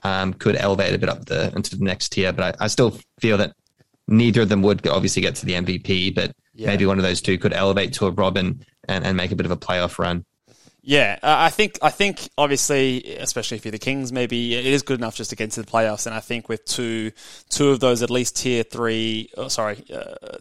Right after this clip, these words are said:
Speaker 2: tier five, we haven't gone through tier, tier four yet. Um, but those tier five kind of guys, that third option on a, on a championship level team,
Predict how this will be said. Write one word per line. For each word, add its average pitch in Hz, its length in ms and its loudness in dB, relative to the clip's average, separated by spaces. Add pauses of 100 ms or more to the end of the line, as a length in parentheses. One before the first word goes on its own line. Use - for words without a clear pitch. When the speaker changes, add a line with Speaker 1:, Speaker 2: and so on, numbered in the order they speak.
Speaker 2:
tier 120 200 -2
five, 110 480 2
we 117 80 -6
haven't 107 160 -6
gone 107 180 -6
through 107 200 -14
tier, 107 220 -8 (280)
tier 107 160 -8
four 113 260 -2
yet. 104 220 -6 (380)
Um, 110 420 2
but 120 220 4 (100)
those 123 300 2 (120)
tier 131 220 0
five 120 380 4
kind 113 160 -2
of 107 80 -6
guys, 110 400 0
that 110 180 -2
third 123 500 2 (400)
option 127 360 -4
on 117 100 -4
a, 113 60 -2
on 117 240 -4
a 107 40 -6
championship 113 540 -6
level 113 200 -4
team, 113 380 -6